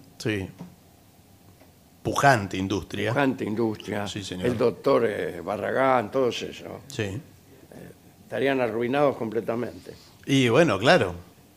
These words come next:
Speaker 2: Imagínese.
Speaker 1: Porque total le dice, "Bueno, me saco este, se me cae este y me, me, ya me va a volver a
Speaker 2: Y
Speaker 1: salir".
Speaker 2: me, me, me crece el otro como, del mismo modo en que las uñas.
Speaker 1: Qué bien eso. Sí, lo que pasa es si es permanente, ¿vio como los roedores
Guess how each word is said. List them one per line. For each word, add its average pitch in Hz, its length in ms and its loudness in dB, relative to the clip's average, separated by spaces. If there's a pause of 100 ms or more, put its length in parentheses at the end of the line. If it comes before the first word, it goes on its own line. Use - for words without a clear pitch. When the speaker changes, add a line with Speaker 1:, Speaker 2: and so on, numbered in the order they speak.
(560)
Speaker 2:
Imagínese. 104 640 -8
Speaker 1:
Porque 117 340 2
total 151 420 8
le 131 140 6
dice, 127 300 2
"Bueno, 127 360 6
me 107 160 -2
saco 143 300 4
este, 120 220 0
se 131 120 -2
me 123 160 0
cae 165 260 10
este 202 220 6
y 120 40 2
me, 110 140 -2
me, 107 160 -6
ya 131 140 -2
me 127 100 4
va 131 60 10
a 131 40 10
volver 127 240 8
a 113 40 4
Speaker 2:
Y - 20 4
Speaker 1:
salir". 156 300 4
Speaker 2:
me, 151 160 4
me, 143 200 2 (440)
me 151 160 -10
crece 151 380 2
el 143 100 4
otro 165 240 4
como, 120 180 -2 (300)
del 131 140 2
mismo 151 280 4
modo 156 220 4
en 123 40 0
que 127 100 -4
las 120 220 -4
uñas. 95 340 -8 (1080)
Speaker 1:
Qué 151 120 2
bien 139 280 2
eso. 95 280 -4 (200)
Sí, 185 160 10
lo 180 100 12
que 165 80 6
pasa 226 220 8
es 147 60 2
si 202 80 8
es 190 60 6
permanente, 180 460 6
¿vio 226 160 6
como 185 200 6
los 135 180 10
roedores 139 720 8